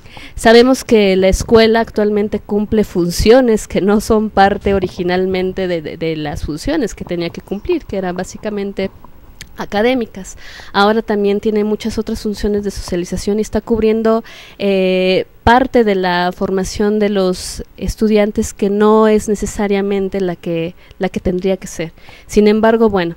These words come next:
no nos podemos deslindar de esa parte, entonces ahora se,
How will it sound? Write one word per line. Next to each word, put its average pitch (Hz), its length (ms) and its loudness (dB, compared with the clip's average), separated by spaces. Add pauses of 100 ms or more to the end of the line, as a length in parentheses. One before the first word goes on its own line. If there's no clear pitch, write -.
no 208 380 2
nos 208 260 -2
podemos 196 840 0
deslindar 196 720 0
de 190 200 -6
esa 190 200 -8
parte, 233 460 -4
entonces 220 600 -4
ahora 196 320 -2
se, 175 320 -8